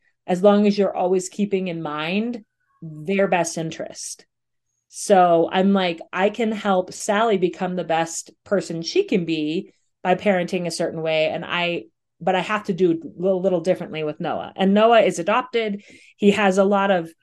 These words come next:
you know, he does have some additional needs, both, like, genetically, things that he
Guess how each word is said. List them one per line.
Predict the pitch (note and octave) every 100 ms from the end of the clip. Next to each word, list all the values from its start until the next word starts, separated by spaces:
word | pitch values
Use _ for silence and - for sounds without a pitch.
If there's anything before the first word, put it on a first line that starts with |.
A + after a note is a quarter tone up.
| _ - -
you | G#3
know, | G3+
he | G3
does | F#3+ G3+ A4 -
have | A3+ E3+
some | F#3+ F3+
additional | D#3+ F3+ - E3+ E3
needs, | E3 E3+ F3+ G3 G3+ - -
both, | E3 F#3 E3 -
like, | F3 E3 -
genetically, | F3 D#3 F3 A3 C#4 D4 D#4
things | A3 F#3+ F3+
that | F#3+ -
he | G3 F3+ E3+ E3